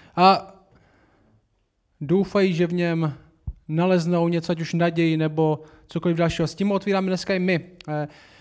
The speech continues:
druhá Timoteova, druhá kapitola, tam, kde jsme, dneska jsme, verš dvacet dva. A jednu věc, kterou jsme viděli v tom Timoteovi, je tohle. Bůh dělá nový lidi. To je fakt. V křesťanství Bůh dělá nový lidi. Křesťanství není jenom,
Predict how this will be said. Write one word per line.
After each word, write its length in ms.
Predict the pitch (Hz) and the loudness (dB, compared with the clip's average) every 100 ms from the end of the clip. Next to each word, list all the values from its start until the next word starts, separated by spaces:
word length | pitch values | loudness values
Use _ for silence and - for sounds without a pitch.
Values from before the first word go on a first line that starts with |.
| - - | -20 -10
druhá 340 | 147 180 196 | -2 2 2
Timoteova, 640 | 190 202 202 202 190 190 185 | 2 2 2 4 4 4 2
druhá 360 | 165 156 190 | 0 2 2
kapitola, 520 | 185 175 175 180 175 | 2 -2 -2 0 -2
tam, 300 | 170 - 170 | -2 -6 -6
kde 100 | 170 | -4
jsme, 160 | 165 170 165 | -4 -6 -8
dneska 300 | 160 165 165 | -6 -4 -4
jsme, 420 | 170 - 185 190 165 - | -4 -2 0 -2 -4 -14
verš 180 | 160 156 | -6 -6
dvacet 320 | 151 170 170 | -2 -2 -2
dva. 460 | 160 160 185 214 - - _ _ _ _ - - - - - | 0 2 2 2 -8 -20 _ _ _ _ -20 -20 -20 -18 -4
A 380 | 160 160 - - _ _ | -2 -2 -4 -18 _ _
jednu 220 | 165 208 | 0 4
věc, 160 | 208 214 | 4 4
kterou 140 | 220 | 2
jsme 160 | 208 214 | 2 0
viděli 320 | 175 202 226 | 0 0 0
v 60 | 214 | 0
tom 180 | 214 | -2
Timoteovi, 560 | 196 202 214 214 196 190 | -2 0 0 0 0 2
je 120 | 190 | 0
tohle. 300 | 190 202 185 | 0 0 0
Bůh 320 | 139 185 202 | 2 0 0
dělá 260 | 175 208 202 | 2 2 4
nový 240 | 202 196 | 2 2
lidi. 200 | 190 160 | 0 0
To 100 | 147 | -2
je 60 | 175 | -4
fakt. 360 | 156 175 196 - | -2 0 0 -2
V 120 | - | -12
křesťanství 720 | - 185 180 196 190 175 190 | -6 -6 -4 -6 -6 -8 -8
Bůh 240 | 175 175 | -4 -4
dělá 300 | 151 180 185 | -2 0 0
nový 240 | 190 185 190 | 0 2 2
lidi. 200 | 180 180 | 0 -2
Křesťanství 600 | - 175 - 180 180 175 | -4 -4 -4 -6 -4 -2
není 280 | 175 196 202 | 0 0 0
jenom, 280 | 190 190 | 0 -2